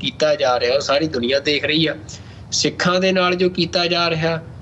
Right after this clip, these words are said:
ਸਿੱਖਾਂ ਦੇ ਨਾਲ ਇੰਡੀਆ ਜੰਗ ਲੜ ਰਿਹਾ, ਕਿਉਂਕਿ ਸਿੱਖਾਂ ਦਾ ਸੁਭਾਅ ਜਾਂ ਰਵੱਈਆ ਉਹ ਕੁਛ ਵੱਖਰੀ ਕਿਸਮ ਦਾ ਹੈ। ਮਤਲਬ, ਸਿੱਖ ਲਗਾਤਾਰ ਜੰਗ 'ਚ ਨੇ।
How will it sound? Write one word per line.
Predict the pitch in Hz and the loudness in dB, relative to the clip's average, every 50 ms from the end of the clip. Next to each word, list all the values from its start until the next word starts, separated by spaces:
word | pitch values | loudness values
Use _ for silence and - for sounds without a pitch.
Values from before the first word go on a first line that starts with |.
| - - | -14 -12
ਸਿੱਖਾਂ | - - 160 151 - - 175 175 175 | -4 -4 -4 -4 -2 0 0 0 2
ਦੇ | 180 180 | 0 0
ਨਾਲ | 170 165 160 160 165 165 - | 2 2 2 2 2 2 2
ਇੰਡੀਆ | - 160 156 156 160 160 165 160 | 2 2 4 4 4 4 4 2
ਜੰਗ | 156 139 131 127 131 147 | 2 2 0 2 0 2
ਲੜ | 147 151 151 151 | 2 2 2 2
ਰਿਹਾ, | 160 151 156 156 160 | 2 2 2 2 2
ਕਿਉਂਕਿ | 156 156 151 151 156 156 156 151 151 | 2 0 0 2 2 2 2 2 2
ਸਿੱਖਾਂ | 147 - - 151 143 - - 160 156 156 | 0 -2 -4 -4 -4 -2 -2 0 2 2
ਦਾ | 156 156 | 2 2
ਸੁਭਾਅ | 156 156 - 160 156 147 131 123 123 123 | 2 0 0 2 2 4 4 4 2 2
ਜਾਂ | 139 147 147 | 0 0 -2
ਰਵੱਈਆ | 143 139 139 131 131 139 147 147 147 147 143 - - - - - - - - - - - - | -2 -4 -6 -6 -4 0 2 2 2 2 0 -6 -14 -20 -20 -20 -20 -20 -20 -20 -20 -4 0
ਉਹ | - 147 151 | 0 2 2
ਕੁਛ | 151 151 147 - | 2 0 2 2
ਵੱਖਰੀ | 156 151 147 135 123 - - 151 156 160 | 2 2 2 2 0 2 2 2 2 2
ਕਿਸਮ | 156 160 - 160 156 156 | 2 2 2 2 2 2
ਦਾ | 160 156 147 | 2 0 0
ਹੈ। | 135 135 127 131 139 151 160 147 | 2 2 2 2 2 2 0 0
ਮਤਲਬ, | 147 143 147 143 | 0 0 0 0
ਸਿੱਖ | - - 139 131 - - | 0 -2 -2 -2 0 0
ਲਗਾਤਾਰ | 151 143 139 135 127 - 143 131 143 139 143 143 - 151 147 | 0 0 0 -2 -2 0 0 2 4 2 2 2 2 0 0
ਜੰਗ | - - - 117 120 127 147 151 | 0 0 2 2 2 2 0 2
'ਚ | 156 170 | 2 2
ਨੇ। | 147 139 135 | 2 2 0